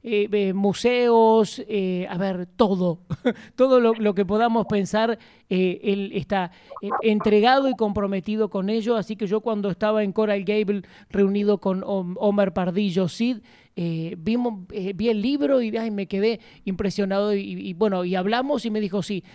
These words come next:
hay que hacer un reconocimiento con Rosa Marchetti Torres". <laughs> Y, y aquí estamos, así que, este, cuéntame, a ver, dos mil veintidós, libro Celia en Cuba, de esta investigación,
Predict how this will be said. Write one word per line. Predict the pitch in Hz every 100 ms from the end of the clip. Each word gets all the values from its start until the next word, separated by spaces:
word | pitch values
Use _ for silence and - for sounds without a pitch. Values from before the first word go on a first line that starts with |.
| -
hay | 240
que | 294
hacer | 220 311
un | 302 262
reconocimiento | 247 - 240 240 - 233 277 311 320
con | 311 254 220
Rosa | 285 - 262
Marchetti | 233 247 277 208 254
Torres". | - 254 247 202 185 143 139
<laughs> | - 226 - - -
Y, | 226
y | 226 208
aquí | 202 240
estamos, | 226 269 247 294 262 - -
así | 214 185 233
que, | 214 262 254 226
este, | 202 180 190 180
cuéntame, | 254 302 285 311 370 - _ -
a | 190
ver, | 240 294 - -
dos | 185 202 185
mil | 262 262
veintidós, | 262 190 220 233 262 277 - - _ _ -
libro | 202 233 240 220
Celia | 240 240 240
en | 226 190
Cuba, | 302 349 349 240
de | 214
esta | 240 262
investigación, | 254 220 175 214 208 180 - 269 254 320 220